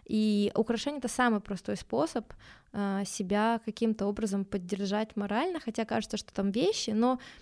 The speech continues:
наряжаться людям не всегда, э, хочется, особенно когда настроения нету. А украшения можно носить, не снимая некоторые. И они всегда с тобой,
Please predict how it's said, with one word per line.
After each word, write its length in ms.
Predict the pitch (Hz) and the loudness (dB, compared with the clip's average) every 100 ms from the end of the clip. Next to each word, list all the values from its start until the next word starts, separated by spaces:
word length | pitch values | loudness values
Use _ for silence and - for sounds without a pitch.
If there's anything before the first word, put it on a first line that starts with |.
| - - | -20 -2
наряжаться 560 | 226 233 247 311 415 262 | 2 4 6 6 6 2
людям 360 | 240 294 254 - | 2 2 0 0
не 160 | 226 | -2
всегда, 560 | 226 247 214 220 190 - - | -2 -2 4 6 6 4 -4
э, 400 | - 107 71 - | -2 -2 -2 0
хочется, 480 | 220 196 - - 196 | 2 2 -2 -6 -6
особенно 420 | 202 262 269 233 196 | -2 0 0 0 -2
когда 300 | 185 180 214 | -6 -2 -2
настроения 540 | 214 - 202 196 - | -2 -4 -4 -4 -6
нету. 400 | - - - - - - - - - | -6 -8 -8 -10 -12 -18 -20 -10 0
А 360 | 208 214 208 208 | 2 2 0 -2
украшения 480 | 208 220 285 294 | -2 -2 -2 0
можно 220 | 208 208 202 | 0 0 -2
носить, 260 | 190 214 | -2 -6
не 60 | 202 | -8
снимая 420 | - 175 170 170 | -6 -4 -4 -4
некоторые. 560 | 175 - - - 233 - - - _ _ 208 | -4 -8 -14 -16 -18 -20 -20 -20 _ _ -2
И 60 | |
они 160 | 196 220 | -2 -2
всегда 300 | - 190 190 | -8 -8 -8
с 80 | - | -8
тобой, 300 | 202 196 214 | -10 -8 -12